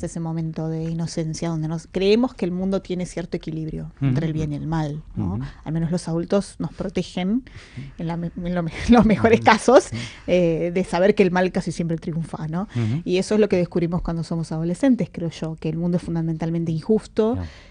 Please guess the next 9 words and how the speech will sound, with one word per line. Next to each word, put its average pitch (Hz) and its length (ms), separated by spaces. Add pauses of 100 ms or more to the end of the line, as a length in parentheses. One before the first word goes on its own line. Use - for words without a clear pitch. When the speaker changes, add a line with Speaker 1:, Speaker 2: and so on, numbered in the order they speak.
(140)
Speaker 1:
y 160 280
no 165 80
hay 165 80
a 151 80
quien 165 260
reclamarle, 151 880
¿no? 165 220
Entonces, 202 420
Speaker 2:
Mm. 110 40